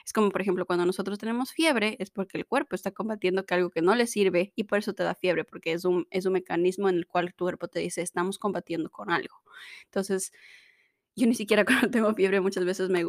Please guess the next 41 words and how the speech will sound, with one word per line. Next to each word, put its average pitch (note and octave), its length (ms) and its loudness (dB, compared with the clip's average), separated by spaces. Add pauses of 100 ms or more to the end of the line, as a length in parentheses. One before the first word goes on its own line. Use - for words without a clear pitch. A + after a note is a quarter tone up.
me F3+ 120 2
gusta F3+ 200 -2
tomar F#3 360 2
medicamento G3 680 0
porque F3+ 440 0 (140)
yo F#3 140 0
siento F#3 280 -2
que - 80 -4
es F#3+ 120 -6 (100)
una G3 140 4
manera F#3+ 280 4
que - 100 -8
mi F3+ 120 -2
cuerpo F#3+ 300 -2
se F#3+ 100 -4
está E3+ 380 -4 (920)
curando G#3 560 6
a G#3+ 100 2
sí - 160 -8
mismo. - 260 -8 (540)
Pero A3 160 0
bueno, - 180 0 (400)
eso A#3 160 -6
es G3 80 -4
otro G3+ 260 -4
tema. A4 280 2 (440)
Entonces, B3 360 -2
les A3+ 120 -8
voy B3+ 100 2
a C#4 60 0
contar C4+ 260 0
más C#4 120 -2
o C#4 60 -2
menos C#4+ 300 -2 (280)
primero A#3 520 2 (500)
qué F4 220 4
es C4 80 2
el A#3 80 2
síndrome F#3 320 0
de - 60 -2
ovar-, - 180 -8